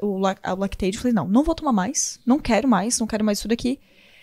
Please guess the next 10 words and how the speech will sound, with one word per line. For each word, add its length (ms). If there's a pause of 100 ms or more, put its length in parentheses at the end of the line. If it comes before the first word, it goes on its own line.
(160)
E 40
eu 80
comecei 520
a 460
fazer 240
a 40
afirmação 460
contrária. 520
Eu 20
falava, 340